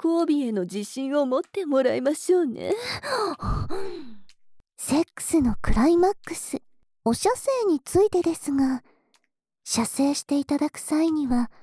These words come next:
Speaker 2: おまんこに中出ししてはらませてください、とお願いしましょう。男性は女性におねだ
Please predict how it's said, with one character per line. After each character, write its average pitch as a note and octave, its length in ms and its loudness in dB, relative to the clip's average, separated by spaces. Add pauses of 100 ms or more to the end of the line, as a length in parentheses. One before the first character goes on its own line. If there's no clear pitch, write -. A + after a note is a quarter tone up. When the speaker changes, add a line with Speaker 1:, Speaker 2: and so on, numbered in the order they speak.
(480)
Speaker 2:
お F4 160 6
ま G4 200 4
ん G4+ 80 0
こ F#4+ 140 0
に D4+ 140 4
中 C#4+ 320 2
出 F4 140 4
し F4+ 180 0
し - 100 -4
て G#4+ 120 2
は G#4+ 180 0
ら G#4 120 4
ま A4+ 120 4
せ C5+ 180 0
て A#4+ 140 0
く F#4+ 100 0
だ F#4+ 160 4
さ A4+ 160 0
い、 B4 100 2 (460)
と D#4 160 2
お B3 80 0
願 C4+ 140 0 (160)
い A4 40 -2
し A4 140 -4
ま A#4 140 0
し - 140 -6 (200)
ょ - 20 -18
う。 - 40 -18 (640)
男 B3+ 220 4
性 D4 340 0
は D4+ 200 -2 (500)
女 - 160 4
性 F4 320 4
に F#4 180 4
お D#4+ 120 4
ね E4+ 140 4
だ A#4+ 100 2